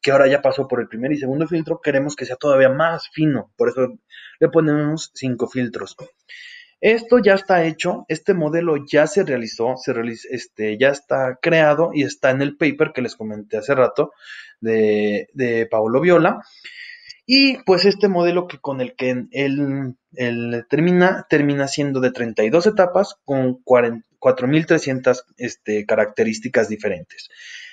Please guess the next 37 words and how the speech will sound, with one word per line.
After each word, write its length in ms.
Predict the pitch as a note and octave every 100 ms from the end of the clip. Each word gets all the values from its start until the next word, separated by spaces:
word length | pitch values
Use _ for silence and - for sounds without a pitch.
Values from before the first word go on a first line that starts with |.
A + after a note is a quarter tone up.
| -
Este, 540 | A#2 - G#2+ A2 G#2+
claro 340 | A2 C#3+ D3 E3+
que, 160 | C3
pues, 320 | B2 A#2 - A2+
por 100 | -
ejemplo, 580 | - D3 D3 D#3 E3+ F3
la 140 | B2+ A#2
primer 260 | B2 C3
cara-, 300 | C3+ C#3 C3+ C3
eh, 480 | B2+ B2 B2 A#2 A#2
la 120 | A2
primera 300 | A#2+ B2+ C3+
etapa 340 | C3 C#3 C3
consta 300 | B2+ B2+ B2
de 80 | A2+
una 140 | A#2
sola 240 | A#2 B2 B2
característica, 840 | C3+ C3+ - F#3+ G#3+ G#3+ G#3 G#3
la 100 | F#3+
segunda 280 | A#2+ A2+ A2+
etapa 240 | G#2+ - G2+
consta 300 | G#2 - C3
de 120 | D3+
dos, 280 | F3+ G3 G3+ - - - -
la 120 | -
tercera 360 | A#2 - A2
de 160 | A2 B2
tres, 420 | B2 F#3+ F#3+ G3 -
la 140 | B2+
cuarta 420 | - A2+ G#2+ -
de 100 | A#2+
diez, 480 | C#3 G3 G3+ G#2 G#3 -
la 120 | A#2+
quinta 440 | - A2+ A2 G#2 G#2+
de 160 | G#2 - - _
quince, 500 | - G3 G#3 G#3 F#3+
luego, 380 | F3+ C#3+ C#3+ C3